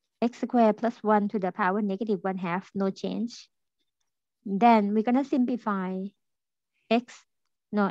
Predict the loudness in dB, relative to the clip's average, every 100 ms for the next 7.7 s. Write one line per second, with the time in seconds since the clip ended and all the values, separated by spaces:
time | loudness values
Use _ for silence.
0 | 0 -2 2 0 2 -4 -4 -20 _ _
1 | -20 _ _ -18 -18 _ _ _ _ _
2 | _ -20 -20 -20 _ _ _ 0 2 4
3 | 2 2 -2 0 2 2 4 2 2 0
4 | -10 _ _ _ _ _ _ -8 0 2
5 | 4 0 0 -4 -6 -2 0 0 -2 -8
6 | -10 -6 -6 -4 -2 0 0 -2 -2 -2
7 | 0 0 2 0 0 -2 -4